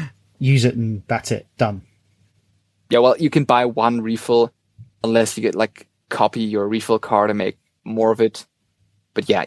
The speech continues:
Speaker 2: uh, your rocket launcher is always empty after one shot, even if you hit, even if you miss, you don't do any damage or anything. Although you will always sort of hit. You do, you don't have, like, to check if you hit and then to wound, you just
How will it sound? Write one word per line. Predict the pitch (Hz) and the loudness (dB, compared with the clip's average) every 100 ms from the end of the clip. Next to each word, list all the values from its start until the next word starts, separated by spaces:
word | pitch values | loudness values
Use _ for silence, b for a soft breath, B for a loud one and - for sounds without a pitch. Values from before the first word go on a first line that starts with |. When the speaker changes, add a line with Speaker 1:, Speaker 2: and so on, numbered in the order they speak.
| - | 2
Speaker 2:
uh, | 117 | 2
your | 123 131 | 4 4
rocket | 131 123 | 2 2
launcher | 123 117 117 | 2 2 2
is | 117 - | 0 2
always | 117 113 113 - | 2 4 2 0
empty | 113 110 101 | -6 -4 -4
after | 92 107 | -4 -6
one | 107 95 | -8 -6
shot, | - - | -10 -8
even | 143 123 | -6 -2
if | 120 117 | -2 0
you | 113 - _ | -4 -4 _
hit, | - 117 - | -2 -2 -2
even | 120 117 | -6 -6
if | 110 | -6
you | 113 | -2
miss, | 127 - - - - | -4 -4 -10 -16 -2
you | |
don't | - 120 | 0 0
do | 120 | 0
any | 117 120 | -2 -4
damage | - 120 123 107 | 0 0 0 -4
or | |
anything. | 95 113 117 113 - _ _ _ _ _ _ _ _ _ _ | -6 -4 -4 -4 -8 _ _ _ _ _ _ _ _ _ _
Although | - 139 135 | 2 4 4
you | 147 131 | 0 -2
will | 135 120 117 _ _ _ _ _ _ _ - | 0 -2 -4 _ _ _ _ _ _ _ 2
always | 120 123 117 - | 4 4 2 -2
sort | - 113 104 | -2 -2 -2
of | |
hit. | - 104 - - _ _ _ _ _ _ _ | -10 -12 -12 -20 _ _ _ _ _ _ _
You | 127 | -6
do, | 123 | -2
you | 135 127 | -2 2
don't | 135 | 2
have, | 127 123 | 4 4
like, | 117 - | 2 0
to | |
check | 104 - 120 - | -4 0 0 -2
if | 110 | -6
you | 113 | -6
hit | - 127 | 0 0
and | 107 | 2
then | 110 113 | 2 2
to | 123 117 | 0 -8
wound, | 131 143 139 | -6 -6 -4
you | 120 | -2
just | 113 113 - | 2 0 0